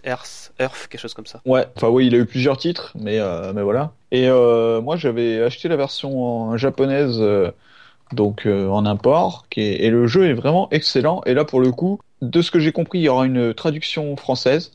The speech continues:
Speaker 2: Alors,
Speaker 1: Ah.
Speaker 2: par contre, euh, je ne sais pas quelle sera la qualité de la traduction, mais bon, ils ont au moins fait l'effort de faire ça. J'espère que ce sera pas une Google Trad.
Speaker 1: <laughs>
Speaker 2: Et voilà. Et du coup, donc là, il est sorti,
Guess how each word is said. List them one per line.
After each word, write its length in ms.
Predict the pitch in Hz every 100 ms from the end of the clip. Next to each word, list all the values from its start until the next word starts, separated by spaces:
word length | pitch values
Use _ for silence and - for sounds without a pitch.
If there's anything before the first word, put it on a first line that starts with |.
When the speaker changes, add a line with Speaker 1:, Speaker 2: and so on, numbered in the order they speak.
| _
Speaker 2:
Alors, 220 | 320 - 113
Speaker 1:
Ah. 60 |
Speaker 2:
par 220 | 107 110 -
contre, 320 | 117 - 113
euh, 320 | 107 107 117
je 80 | 131
ne 60 |
sais 180 | 117 135
pas 180 | - 143
quelle 400 | 120 - 156 151
sera 340 | - 143 127
la 120 | 123 123
qualité 340 | 123 117 123
de 60 | 117
la 60 |
traduction, 460 | - 110 110 - 170
mais 160 | 127
bon, 160 | 120 117 -
ils 100 | 113
ont 60 | 120
au 20 |
moins 160 | 127 127
fait 140 | 131
l'effort 340 | 123 120 131
de 80 | 120
faire 220 | 110 110
ça. 300 | - 139 185 -
J'espère 380 | - 110 - 117
que 60 |
ce 60 | -
sera 140 | 113 -
pas 80 | 117
une 80 |
Google 340 | 113 120 113 104
Trad. 260 | - 185 180 - - 180
Speaker 1:
<laughs> 340 | - 165 -
Speaker 2:
Et 80 | 131
voilà. 320 | 147 156 127
Et 160 | 131 131
du 160 | 127
coup, 260 | 139 196 202
donc 180 | 160 147
là, 60 |
il 140 | 170 147
est 40 |
sorti, 460 | 139 160 - -